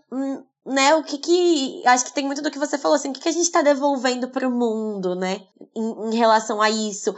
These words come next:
que vai além de uma narrativa. E, e aí, isso me faz pensar numa outra coisa que a gente já conversou muito, assim, nós três, né, sobre isso, não aqui no podcast, mas na vida,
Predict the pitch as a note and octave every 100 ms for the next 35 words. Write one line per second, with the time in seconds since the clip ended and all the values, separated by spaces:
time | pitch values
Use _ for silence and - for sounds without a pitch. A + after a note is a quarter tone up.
0 | - - B3 A#3+ A#3 B3 A#3 A3+ B3+ B3
1 | _ _ - A#3 A#3 A3 A3 A3 A3 G#3+
2 | - A3+ G#3 F#3+ F3+ F3 - - _ -
3 | A#3 A3+ - A#3+ A3+ A3+ C#4+ E4+ E4+ C4
4 | D#4+ G4 D4+ C#4+ C#4+ C4+ - A#3+ A#3 -
5 | A3+ A3+ C#4+ C4 - _ A3+ A#3 A3+ A3
6 | B3+ - E4+ - - G#3+ A#3 C#4+ C4 G#3
7 | F#3+ - _ _ _ _ _ - - -
8 | - A#3 A3+ A3 A#3 - A3+ A3 G#3+ A3
9 | G#3+ A3+ A#3 A#3 G#3+ A3+ B3 G#3 F#3+ F#3
10 | G3 F#3+ F#3+ F#3 - G3 G3+ A3+ G3+ F#3+
11 | G3+ G#3+ G#3+ - - G#3+ G3 F#3+ F#3 G3
12 | B3+ B3+ - F#3+ _ - - _ - A3
13 | A3 - G3+ G3 F#3+ F#3 - G3 G3 -
14 | F#3 F#3 F3+ E3 D#3+ A#3 C#4 G#3+